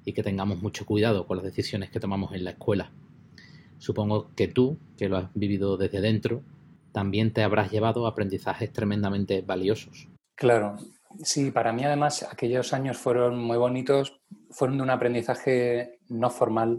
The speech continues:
Speaker 2: muy importante, ¿no? Porque aparte yo estaba trabajando como educador, era voluntario, trabajaba con jóvenes, acompañamiento directo a jóvenes en situación de riesgo de exclusión. No,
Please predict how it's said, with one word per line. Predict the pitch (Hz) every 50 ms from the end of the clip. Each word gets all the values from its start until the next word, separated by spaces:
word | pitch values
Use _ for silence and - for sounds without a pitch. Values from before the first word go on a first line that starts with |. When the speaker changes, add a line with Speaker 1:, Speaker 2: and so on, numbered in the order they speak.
| 120 -
Speaker 2:
muy | 120 113 110
importante, | 113 107 113 107 - - 107 104 104 - 104 -
¿no? | 104 110 139
Porque | - 110 98 101 - 110 101 101 98 98 98 104 -
aparte | 110 - - 110 110 123 123
yo | 117
estaba | 113 - - 117 110
trabajando | 120 113 104 - - 110 110 110
como | 117 110 104 101
educador, | 95 95 90 87 92 110 117 117 117 113 110
era | 101 98 101
voluntario, | 98 95 98 98 95 90 110 113 113 113 110 107 107 110
trabajaba | - 107 98 98 - - 107 101 98
con | - 101 92
jóvenes, | - - 113 107 107 104 101 101 101 - - _ _ _ _ - - - - - - - - - _ _ -
acompañamiento | - 120 107 113 104 104 98 101 104 110 110 110 107
directo | 101 98 107 120 117 - - 104
a |
jóvenes | - - 107 104 98 98
en | 104 -
situación | 113 104 107 - - 113 101
de | 95
riesgo | 95 98 92 95 98
de | 90
exclusión. | - - - - - - 127 123 120 117 113 113 117
No, | 110 110